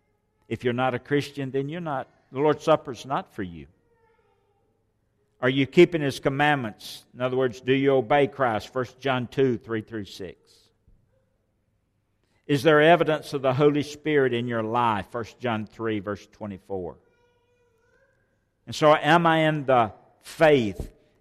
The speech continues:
And then ask, "Have I confessed and repented of my sin?" The Bible says to judge yourself. We need to judge ourselves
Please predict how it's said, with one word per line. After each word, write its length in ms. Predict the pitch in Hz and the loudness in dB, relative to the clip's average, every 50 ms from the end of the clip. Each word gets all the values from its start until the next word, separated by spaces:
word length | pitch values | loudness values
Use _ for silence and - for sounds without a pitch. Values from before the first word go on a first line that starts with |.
| _ | _
And 180 | 160 151 156 143 | -6 -6 -4 -2
then 260 | 180 220 233 208 190 | -2 -2 0 -2 -2
ask, 500 | 180 - 151 156 160 156 151 143 - - | -4 -4 -2 0 2 2 2 0 -2 -4
"Have 160 | - 170 147 | -4 -2 0
I 160 | 170 156 139 - | 2 2 2 0
confessed 600 | - - 170 156 - - 185 175 180 - 180 180 | -2 -6 -8 -6 0 4 4 4 4 2 -4 -10
and 100 | 170 160 | -10 -8
repented 460 | 160 156 - - 175 170 165 165 160 | -8 -8 -6 -6 -4 -4 -4 -4 -4
of 80 | 160 160 | -6 -6
my 160 | 160 165 160 | -6 -6 -8
sin?" 500 | 151 - - 196 190 180 135 87 87 82 - _ _ _ _ _ | -8 -10 -14 -12 -12 -10 -10 -12 -12 -16 -18 _ _ _ _ _
The 40 | - | 0
Bible 320 | 117 143 151 156 139 139 131 | 2 4 4 4 2 0 -4
says 340 | - - 147 143 135 120 - | -4 -4 -2 -2 -2 -4 -6
to 120 | - 110 | -10 -12
judge 520 | 104 98 95 104 143 156 156 151 131 117 117 | -12 -12 -4 -2 -2 0 0 -2 -4 -8 -10
yourself. 680 | 127 110 - - - - 185 180 160 107 82 - - 113 | -10 -10 -10 -14 -16 -12 -10 -8 -8 -8 -10 -12 -16 -16
We 100 | 113 120 | -16 -14
need 200 | 123 120 113 104 | -14 -12 -12 -12
to 80 | 101 | -14
judge 400 | 92 - - 113 113 117 113 127 | -14 -14 -14 -12 -12 -10 -12 -12
ourselves 520 | 131 131 - - - 147 139 127 113 - | -16 -16 -16 -16 -12 -8 -8 -6 -8 -8